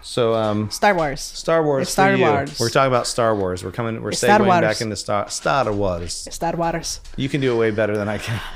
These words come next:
Speaker 2: Yeah.
Speaker 1: And if I do it, it sounds like I'm making fun. You're doing
Speaker 2: Yep.
Speaker 1: it like it's legit.
Speaker 2: <laughs>
Speaker 1: So I should just shut up.
Speaker 2: El Star Wars.
Speaker 1: I'm gonna be quiet as a white, uh,
Speaker 2: Um,
Speaker 1: middle-aged male <laughs> trying to mimic
Speaker 2: <laughs>
Speaker 1: a, uh,
Speaker 2: Latin
Speaker 1: a Lati-,
Speaker 2: accent.
Speaker 1: Latin accent.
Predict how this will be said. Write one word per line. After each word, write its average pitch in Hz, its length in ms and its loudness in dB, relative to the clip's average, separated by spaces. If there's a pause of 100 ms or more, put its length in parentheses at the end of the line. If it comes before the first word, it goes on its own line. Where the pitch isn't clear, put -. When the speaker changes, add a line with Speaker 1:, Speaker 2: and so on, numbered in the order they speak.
Speaker 2:
Yeah. 170 160 -2
Speaker 1:
And 131 100 2
if 120 80 -2
I 135 120 4
do 131 140 4
it, 123 60 4
it 117 80 0
sounds 113 280 -2
like 110 80 -2
I'm 110 100 -2
making 101 300 -6
fun. 104 260 -4
You're 120 100 -2
doing 131 200 2
Speaker 2:
Yep. 117 80 -2
Speaker 1:
it 117 40 -2
like 113 220 0
it's - 180 -8
legit. 95 420 0
Speaker 2:
<laughs> - 60 4 (300)
Speaker 1:
So 135 80 4
I 131 60 4
should 123 180 -2
just 98 180 0
shut 110 240 4
up. - 140 -2
Speaker 2:
El 175 200 -2
Star 175 280 0
Wars. 156 400 -2
Speaker 1:
I'm 127 60 -2
gonna 117 120 -2
be 104 100 -4
quiet 110 360 2
as 104 140 -4
a - 20 -2
white, 113 340 0 (260)
uh, 180 260 2
Speaker 2:
Um, 113 80 2
Speaker 1:
middle-aged 117 420 0
male 104 380 -2 (100)
<laughs> - 100 -20
trying 123 280 0
to 123 120 4 (120)
mimic 120 400 -2
Speaker 2:
<laughs> - 380 2
Speaker 1:
a, 127 200 4
uh, 117 480 2
Speaker 2:
Latin 170 320 4
Speaker 1:
a - 40 4
Lati-, 131 60 4
Speaker 2:
accent. 143 300 -4
Speaker 1:
Latin 123 340 4
accent. 117 500 0